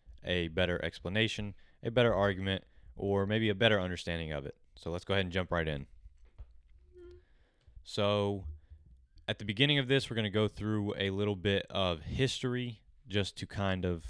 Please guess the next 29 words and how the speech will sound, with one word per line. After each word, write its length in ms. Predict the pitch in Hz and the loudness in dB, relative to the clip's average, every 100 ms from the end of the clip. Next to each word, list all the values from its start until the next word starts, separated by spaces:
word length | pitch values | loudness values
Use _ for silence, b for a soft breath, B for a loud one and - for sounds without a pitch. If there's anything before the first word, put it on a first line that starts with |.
| - - - - - _ _ - | -14 -20 -20 -20 -20 _ _ -20
clarify 880 | - 104 101 92 92 90 87 85 82 - - | 0 2 4 2 0 2 2 0 -4 -10 -8
how 180 | 98 90 | -2 -2
we 100 | 92 | 2
got 240 | 90 85 | 2 2
to 80 | 95 | -2
the 80 | 82 | -4
position 540 | 92 87 92 - 87 | -2 0 0 0 -2
that 160 | 85 - | -2 -4
we 600 | - 82 85 82 80 78 - | -10 -8 -6 -6 -8 -10 -10
have 180 | 82 80 | -8 -2
gotten 300 | 82 78 82 | -2 -2 -4
into. 420 | 80 - 107 101 b b b b - | -6 0 0 0 b b b b -2
But 400 | 92 92 90 - _ - | 4 6 4 -2 _ -8
I'm 80 | 95 | -4
gonna 140 | 92 | -4
try 180 | - 101 | -2 -2
and 100 | 98 | 0
go 80 | 95 | -2
through 220 | - 92 | -2 -4
this 160 | 87 | -4
very 240 | 85 92 87 | -2 -2 -2
fast 400 | - 92 92 - | -2 -2 -2 -6
because 160 | 90 | -6
I 60 | 87 | -4
don't 120 | 87 | -2
want 140 | 87 87 | -4 -6
it 60 | |
to 40 | 82 | -6
be 260 | 87 90 | -6 -6